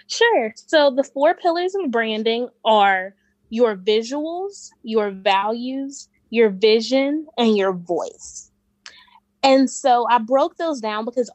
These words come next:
all of those are sensory words. They're all things that make your, that will appeal to your client's senses. And then,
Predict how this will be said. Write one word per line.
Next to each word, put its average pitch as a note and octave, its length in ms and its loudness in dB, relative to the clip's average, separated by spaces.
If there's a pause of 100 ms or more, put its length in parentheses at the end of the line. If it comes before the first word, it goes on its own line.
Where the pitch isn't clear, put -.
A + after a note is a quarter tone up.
all B3 300 4
of C#4 180 -8
those G#3 380 -2
are F#3+ 300 0
sensory B3+ 640 -6
words. - 380 -12
They're G#3+ 160 4
all A3 200 4
things G#3 460 -6 (320)
that G3 460 2 (400)
make A#3 480 2
your, A#3 240 2
that G#3+ 200 2
will A3 140 4
appeal A#3 320 2
to A#3 140 -8
your G3 120 -2
client's F3+ 540 -8
senses. - 680 -6
And A3 200 2
then, F#3+ 320 -2